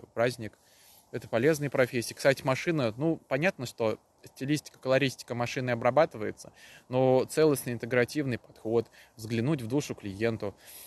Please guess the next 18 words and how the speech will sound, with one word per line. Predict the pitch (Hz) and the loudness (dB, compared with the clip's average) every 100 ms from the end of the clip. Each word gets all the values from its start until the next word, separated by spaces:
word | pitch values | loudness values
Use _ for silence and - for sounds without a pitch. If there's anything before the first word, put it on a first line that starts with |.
| - | -20
с | - | -6
ним | 151 156 | -4 -2
по | |
душам | 120 107 165 135 | -2 2 2 2
поговорить, | 107 107 107 127 117 | -2 0 2 2 -2
вот | 113 | -4
эта | 135 131 | -4 -2
машина | 123 131 120 | -2 -2 -4
никогда | 113 139 123 | -4 -2 0
не | 127 | 0
сделает. | 110 104 95 92 | -2 -4 -6 -8
Поэтому | 101 104 113 | -10 -10 -10
стилисты, | - 120 147 - | -6 -4 -4 -2
я | 120 | -4
думаю, | 117 110 107 | -2 -4 -6
останутся. | - 120 110 - - _ _ _ _ _ _ _ _ | -6 -6 -6 -12 -20 _ _ _ _ _ _ _ _
Останутся. | - 110 110 98 - _ _ - - - | -16 -10 -8 -10 -16 _ _ -20 -20 -12
Вот. | 104 95 | -6 -6